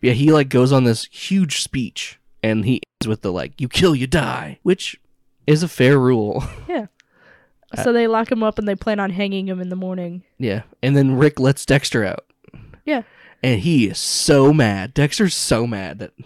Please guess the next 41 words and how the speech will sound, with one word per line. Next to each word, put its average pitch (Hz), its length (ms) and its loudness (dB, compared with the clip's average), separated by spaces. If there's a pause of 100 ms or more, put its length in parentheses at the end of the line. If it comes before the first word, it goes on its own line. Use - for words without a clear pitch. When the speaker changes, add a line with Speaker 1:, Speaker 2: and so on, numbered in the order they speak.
(220)
Speaker 2:
And 226 140 -6
he's 220 120 -2
like, 226 220 -2
"Hmm. 415 160 -2 (280)
Speaker 1:
<laughs> - 340 -20
Um, 123 140 -14 (720)
Speaker 2:
Turns 285 140 2
Speaker 1:
look - 80 2
at 302 60 4
Speaker 2:
out - 20 -
it - 80 4
Speaker 1:
that. - 20 2
Speaker 2:
wasn't 349 280 2
me." 190 180 -4 (500)
Speaker 1:
Wow. 226 340 0 (460)
Can't 165 180 4
believe 180 260 4
it. 113 200 -4 (180)
Speaker 2:
Yeah, 196 340 2
so 214 400 0
then 226 400 0 (160)
Patricia 247 460 -2
is 214 200 -4
like, 214 220 -2 (140)
"I 269 140 -2
can't 254 260 -6
believe 233 300 -2
they 208 240 0
did 233 240 -6
this 226 220 -6
to 220 120 -6
you. 196 500 -2 (320)
You 330 200 4
were 247 120 2
such - 340 -6
a 240 60 0
nice 226 360 -4
guy 220 200 -2
to 220 180 -4
me." 226 640 2 (140)
<laughs> 190 60 -10